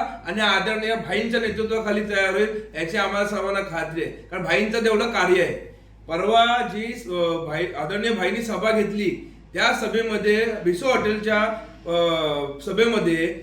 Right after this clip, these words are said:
बहुतांशी गाव, खाडीपट्ट्यातील लोकांनी शिवसेनेमध्ये प्रवेश केला आणि ह्याची आग एवढी झोंबली की स-, ह्यांना प्रत्येक गावागावात जाऊन बसायला लागतं की कोणीतरी माझ्यासोबत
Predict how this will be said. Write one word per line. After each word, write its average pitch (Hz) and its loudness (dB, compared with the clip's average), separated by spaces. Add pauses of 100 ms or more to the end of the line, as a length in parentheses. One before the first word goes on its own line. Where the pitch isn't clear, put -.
(220)
बहुतांशी 233 0
गाव, 196 2
खाडीपट्ट्यातील 214 0 (720)
लोकांनी 220 0
शिवसेनेमध्ये 247 2
प्रवेश 202 2
केला 170 -2 (380)
आणि 175 -2
ह्याची 170 0
आग 233 4
एवढी 208 6
झोंबली 220 2 (140)
की 240 0
स-, 226 0
ह्यांना 226 4
प्रत्येक 226 -4
गावागावात 226 0
जाऊन 233 -4
बसायला 220 -2
लागतं 220 -2
की 240 -8
कोणीतरी 220 0
माझ्यासोबत 208 0